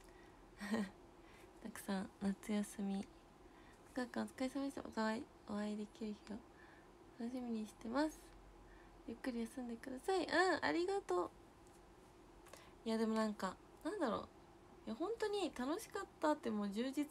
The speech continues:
感で、もういっぱいで。いや、なんでこんなに急に眠気が来るんだろうって。そう、すごいびっくりなんですけど。い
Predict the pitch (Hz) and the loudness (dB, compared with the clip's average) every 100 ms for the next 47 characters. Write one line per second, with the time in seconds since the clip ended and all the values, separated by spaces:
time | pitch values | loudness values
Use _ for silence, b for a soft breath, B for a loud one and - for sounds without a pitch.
0 | - 214 196 180 170 - 185 190 - - | -4 -4 -2 -2 -4 -6 -4 -4 -6 2
1 | 220 214 202 - - - - - - B | 4 4 2 0 -6 -20 -20 -20 -16 B
2 | B B B 214 254 359 262 233 220 208 | B B B 4 8 8 8 4 4 4
3 | 208 - 208 202 196 196 202 220 208 208 | 2 2 2 2 2 0 0 0 2 2
4 | 208 226 208 185 180 208 - 247 - 311 | 2 2 2 0 -2 -6 -10 -16 -8 -4
5 | 339 330 302 B - 185 190 - 220 196 | -2 -2 -4 B -8 -6 -4 -4 -2 -2
6 | 190 - - 202 180 196 202 - 226 226 | -2 -6 -4 -2 -2 -2 -4 -6 -8 -8